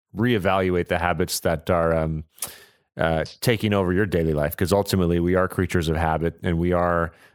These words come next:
not consciously thinking about everything we do in our daily lives simply because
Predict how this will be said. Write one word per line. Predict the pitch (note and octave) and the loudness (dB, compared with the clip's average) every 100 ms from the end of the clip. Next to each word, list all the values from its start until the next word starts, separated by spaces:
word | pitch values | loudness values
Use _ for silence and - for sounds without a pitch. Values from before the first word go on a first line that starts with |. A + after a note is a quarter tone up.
| _ | _
not | G2 G2 G2 - | -2 0 -2 -4
consciously | - G2+ G2 F#2 F#2 | -2 0 0 0 0
thinking | F2+ G2+ F#2 F#2 | 0 0 0 0
about | E2 E2 D#2+ | 2 0 0
everything | F#2+ F#2 F2 F#2 E2+ | 0 0 -2 -4 -4
we | |
do | D2+ E2 F2+ E2+ | -6 -2 0 0
in | E2+ | 0
our | E2 | -2
daily | D#2 F2 E2+ | -2 -2 0
lives | D#2+ F2 - | 0 -2 -2
simply | F#2+ F2 | -4 -2
because | E2 D#2+ F2+ E2 - | -4 -4 -4 -4 -8